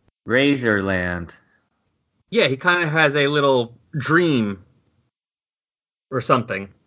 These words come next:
Speaker 2: and then wakes up because they're under attack.
Speaker 1: So, like, this is different, 'cause I didn't know that, um, I just thought he had got the suit,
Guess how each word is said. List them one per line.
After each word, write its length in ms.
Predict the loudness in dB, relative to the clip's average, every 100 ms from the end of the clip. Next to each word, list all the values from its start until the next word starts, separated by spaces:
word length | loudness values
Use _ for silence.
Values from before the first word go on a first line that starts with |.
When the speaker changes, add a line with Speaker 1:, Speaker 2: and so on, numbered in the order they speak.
| _ -4
Speaker 2:
and 120 | 2
then 140 | 2
wakes 300 | 4 0 0
up 180 | 0 0
because 380 | -4 0 0 2
they're 240 | 2 4 4
under 260 | 2 2
attack. 460 | 0 -2 -4 -8 -14 _ _ _ _ -8
Speaker 1:
So, 200 | 0 4
like, 180 | 4 4
this 180 | 2 4
is 160 | 0
different, 440 | 2 0 2 0 0
'cause 160 | 0
I 160 | 2 2
didn't 400 | 2 0 -2 0
know 260 | 2 2 2
that, 240 | 4 4
um, 540 | 4 4 4 2 0 -8 -16 _ _ -4
I 120 | -2
just 200 | 0 -2 -2
thought 200 | -2 -2
he 160 | -6
had 160 | -6 -2
got 260 | 0 0
the 80 | -4
suit, 520 | -12 -4 0 2 0